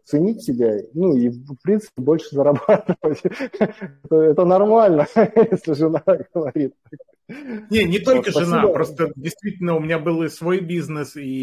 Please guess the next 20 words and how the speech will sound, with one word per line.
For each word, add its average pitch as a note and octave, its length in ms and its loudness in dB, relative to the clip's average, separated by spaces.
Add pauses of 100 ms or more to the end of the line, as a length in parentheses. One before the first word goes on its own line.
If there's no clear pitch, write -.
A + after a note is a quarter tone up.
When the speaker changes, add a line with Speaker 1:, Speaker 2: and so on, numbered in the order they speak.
Speaker 2:
я B2+ 220 -4
работал B2 840 -6
в A2 40 -16 (100)
большой B2 340 -6
компании, B2+ 720 -6
и, A2 80 -12
кстати, A#2 540 -10 (400)
градация C#3+ 1000 -2 (100)
компании C3+ 500 -4
не C3 120 -6
хватает, C3 580 -4
там B2+ 220 -8
есть C3 360 -8
ещё C3+ 300 -4
и B2+ 120 0
там, C#3 340 -4
и - 20 -2
там B2+ 480 -4 (160)
несколько A#2 520 -10
компаний. A2 640 -8